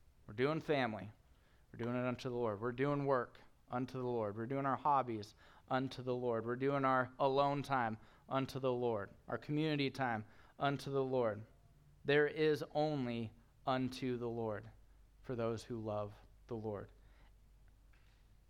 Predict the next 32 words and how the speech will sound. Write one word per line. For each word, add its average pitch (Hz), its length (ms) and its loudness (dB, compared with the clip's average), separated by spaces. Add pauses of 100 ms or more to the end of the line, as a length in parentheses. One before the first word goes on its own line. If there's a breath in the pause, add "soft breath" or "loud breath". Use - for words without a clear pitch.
(320)
And 139 100 2
if 131 160 -2
we 139 120 -2
keep 185 340 -6
that 156 240 2
mindset, 131 520 2
if 120 100 -2
we 143 80 -2
just 143 200 0
keep 170 180 -2
looking 147 680 2 (1080 loud breath)
to 147 140 0
him, 123 340 -2
looking 156 380 0
for 147 360 2
him, 123 360 -2 (200)
looking 156 340 2
through 156 300 0
him, 139 260 2
looking 156 280 0
in 151 240 0
him, 139 240 0 (1040 loud breath)
asking 180 500 4
for 175 160 4
his 160 260 4
presence, 139 600 2 (140)
we 147 220 4
are 151 120 4
going 127 500 0 (180)
to - 100 -10
be 123 180 -2
ready. 117 440 0